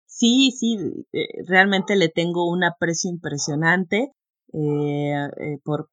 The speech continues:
porque me ayudó muchísimo, ¿no? Creo que en Latinoamérica, eh, por ahí de pronto asumimos que todos hablamos inglés y entonces sí, sí, ah, yo, yo por eso trato de ser muy empática con la comunidad, ¿no? Porque recuerdo mucho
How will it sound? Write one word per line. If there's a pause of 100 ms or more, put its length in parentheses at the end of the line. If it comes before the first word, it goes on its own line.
porque
me
ayudó
muchísimo,
¿no?
Creo
que (300)
en
Latinoamérica, (340)
eh,
por
ahí
de
pronto
asumimos
que
todos
hablamos
inglés
y
entonces
sí, (320)
sí,
ah,
yo, (220)
yo
por
eso
trato
de
ser
muy
empática
con
la
comunidad,
¿no?
Porque
recuerdo
mucho